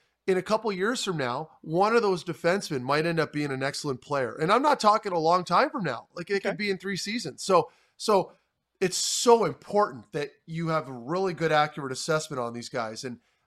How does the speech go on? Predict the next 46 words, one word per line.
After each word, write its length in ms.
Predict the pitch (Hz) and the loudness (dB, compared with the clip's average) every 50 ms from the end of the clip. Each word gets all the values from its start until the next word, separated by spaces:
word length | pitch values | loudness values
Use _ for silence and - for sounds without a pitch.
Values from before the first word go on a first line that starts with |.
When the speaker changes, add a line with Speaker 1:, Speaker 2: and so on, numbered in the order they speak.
| _ - | _ -4
Speaker 1:
I'm 180 | 147 147 151 - | -4 -4 -4 -6
sure 220 | - - 175 185 | -6 -6 -6 -4
the 100 | 180 180 | -4 -6
team's 320 | 185 - 185 180 175 135 | -8 -8 -8 -8 -8 -8
well 220 | 127 139 147 160 170 | -4 -2 -2 -2 -2
aware 260 | 156 147 147 156 156 | -2 -2 0 0 0
of 100 | 160 151 | 0 -2
who 140 | 135 147 151 | -4 -8 -6
they 100 | 156 160 | -6 -6
prefer 420 | 160 165 151 - - 147 143 143 | -6 -8 -8 -6 -4 -2 -2 -2
on 100 | 143 143 | -2 -4
the 60 | 139 | -4
depth 260 | 120 127 131 135 - - | -6 -4 -6 -6 -6 -4
chart, 340 | - 160 170 202 208 - _ _ _ _ _ - | -2 -2 -2 -2 -2 -6 _ _ _ _ _ -2
but 140 | 160 160 | 0 2
I'm 140 | 180 196 190 | 2 2 0
curious 400 | - - 190 190 190 175 170 - | -2 -2 0 0 0 0 -2 -4
as 100 | 160 156 | -8 -10
to, 120 | - - - | -12 -14 -10
like, 160 | - 185 175 196 | -6 -4 0 2
I 80 | 196 202 | 2 2
wish 220 | 220 247 - - | 2 0 0 0
I 80 | 240 233 | -2 -2
could 160 | 165 208 170 | -2 -6 -8
just 220 | 208 196 - - | -6 -6 -6 -6
see, 240 | - 214 202 180 156 | -4 -4 -4 -2 -2
I 80 | 143 143 | -2 -2
wish 220 | 160 185 208 - | -2 -4 -4 -4
I 60 | 214 185 | -6 -6
could 140 | 190 190 | -6 -6
get 140 | 170 180 170 170 | -4 -4 -4 -2
into 120 | 180 175 | -2 -2
that 180 | 165 151 - - | -2 -2 -2 -4
coach's 340 | 156 151 160 - 180 165 | -6 -6 -6 -6 -10 -8
room 160 | 180 190 180 160 | -6 -6 -6 -6
and 100 | 151 - | -10 -12
see 160 | - - 170 | -10 -8 -8
who 120 | 170 160 | -6 -6
they 140 | 151 139 135 | -6 -6 -4
have 240 | 131 139 143 139 - | -2 -2 -2 -2 -4
slotted 360 | - - 143 139 139 135 131 | -8 -4 -2 -2 -2 -2 -2
up 140 | 135 135 - | -4 -6 -6
ahead 180 | 131 131 127 | -6 -6 -6
of 80 | 127 120 | -6 -6
the 80 | 120 123 | -8 -8
other, 280 | 123 127 127 120 - | -6 -6 -8 -10 -12